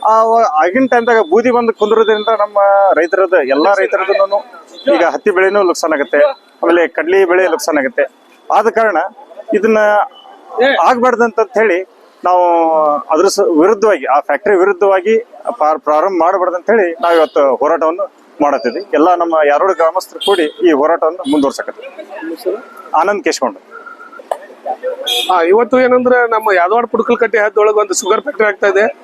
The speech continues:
Speaker 2: ಆ ಫ್ಯಾಕ್ಟರಿ ನಮ್ಗೆ ಏನು ಯೂಸ್ ಇಲ್ಲ. ನಮ್ಮ ಹೊಲ ಎಲ್ಲ ಏನು ಯಾರು ಕಬ್ಬು ಬೆಳೆಯೋರಿಲ್ಲ. ಇದು ಎಲ್ಲೇ ಇರೋರು ಕಬ್ಬು ಬೆಳೆಯೋರಿಗೆ ಇದು ಅನುಕೂಲ ಆಗ್ತದೆ. ನಮ್ಮ ಊರಿನವ್ರಿಗೆ ಯಾರು ಕಬ್ಬು ಬೆಳೆಯೋರಿಲ್ಲ. ಇಲ್ಲಿ ನೀರಾವರಿ ನೀರು ಬತ್ತಿ ಹೋಗ್ತದೆ, ಇಲ್ಲಿ ನೀರಿನ ಕೊರತೆ ಉಂಟಾಕೈತಿ.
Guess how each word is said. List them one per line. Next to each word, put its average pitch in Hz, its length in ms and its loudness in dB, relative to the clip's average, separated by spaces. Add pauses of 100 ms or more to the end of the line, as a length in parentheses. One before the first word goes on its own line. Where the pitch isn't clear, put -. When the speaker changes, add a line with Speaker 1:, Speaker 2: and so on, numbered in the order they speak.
(500)
Speaker 2:
ಆ 190 60 2
ಫ್ಯಾಕ್ಟರಿ 269 440 0
ನಮ್ಗೆ 262 260 2
ಏನು 247 120 0
ಯೂಸ್ 240 180 -2
ಇಲ್ಲ. 214 100 2
ನಮ್ಮ 180 460 0
ಹೊಲ 240 140 0 (120)
ಎಲ್ಲ 262 320 0
ಏನು 254 120 0
ಯಾರು 233 240 2
ಕಬ್ಬು 233 260 -2
ಬೆಳೆಯೋರಿಲ್ಲ. 202 440 0 (800)
ಇದು 262 180 2
ಎಲ್ಲೇ 240 340 2
ಇರೋರು 285 240 2
ಕಬ್ಬು 262 200 -2
ಬೆಳೆಯೋರಿಗೆ 254 400 2
ಇದು 240 80 2
ಅನುಕೂಲ 226 280 0
ಆಗ್ತದೆ. 220 420 -6
ನಮ್ಮ 240 200 2
ಊರಿನವ್ರಿಗೆ 254 580 2
ಯಾರು 220 260 2
ಕಬ್ಬು 220 200 -4
ಬೆಳೆಯೋರಿಲ್ಲ. 226 400 2 (640)
ಇಲ್ಲಿ 247 220 2
ನೀರಾವರಿ 254 480 2
ನೀರು 240 280 0
ಬತ್ತಿ 233 220 -2
ಹೋಗ್ತದೆ, 226 460 0 (340)
ಇಲ್ಲಿ 240 220 2
ನೀರಿನ 254 440 0 (360)
ಕೊರತೆ 220 360 -2
ಉಂಟಾಕೈತಿ. 226 500 0